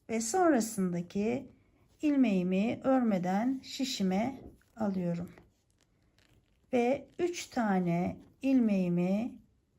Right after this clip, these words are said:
ters olarak örüyorum. Sonrasında gelen ilmeğimi örmeden şişime alıyorum.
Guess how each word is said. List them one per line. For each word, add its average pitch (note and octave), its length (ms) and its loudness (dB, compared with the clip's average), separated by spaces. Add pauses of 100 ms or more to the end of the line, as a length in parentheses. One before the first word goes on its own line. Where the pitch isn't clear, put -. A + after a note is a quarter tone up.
(360)
ters D#4 460 -2
olarak G3+ 760 -2 (1500)
örüyorum. F#3 600 -2 (1800)
Sonrasında B3+ 760 2
gelen F#3 380 0
ilmeğimi G#3 920 0
örmeden G#3 600 0
şişime G#3+ 720 -4
alıyorum. F#3 760 -2